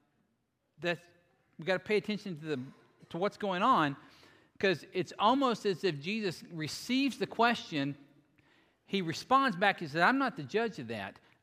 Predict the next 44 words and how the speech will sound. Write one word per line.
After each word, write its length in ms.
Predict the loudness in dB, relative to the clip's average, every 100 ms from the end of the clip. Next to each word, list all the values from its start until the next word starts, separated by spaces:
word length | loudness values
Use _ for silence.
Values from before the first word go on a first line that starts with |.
| -4
But 200 | -4 -2
then 160 | -2
he 100 | -2
uses 560 | -4 -2 0 0 -2 -6
this 220 | -6 -4
moment 420 | 0 2 2 -2
to 100 | -6
go 220 | -2 0 4
back 300 | 6 6 2
and 120 | -4
address 480 | -4 -4 0 0 -2
the 140 | -6
entire 540 | -6 2 6 6 4
crowd, 440 | -2 2 6 4 2
which 220 | -4 -4
the 80 | -4
man 280 | 0 0 -2
is 80 |
standing 380 | -4 -4 -4 -4
a 40 | -4
part 280 | 0 0
of. 220 | 0 -2 -6 -14 -10
The 80 | -2
man 300 | 4 4 4
wants 200 | 2 0
him, 140 | -4 -6 -12 -8
"Jesus, 320 | -6 -4 -6
if 140 | -6
you 80 | -6
would 100 | -2
come 260 | 0 2 4
right 220 | 4 2
now 420 | -4 0 0 0 -4 -14 -6
and 160 | -6
tell 200 | 2 2
my 160 | 4 0
brother 340 | 2 2 4
I'm 220 | 0 0 2
right," 400 | 4 4 2 -6 -20 2
that's 280 | 4 4 2
what 120 | -4
this 160 | -6
man 260 | 0 0 0
wants. 300 | 0 -2 -4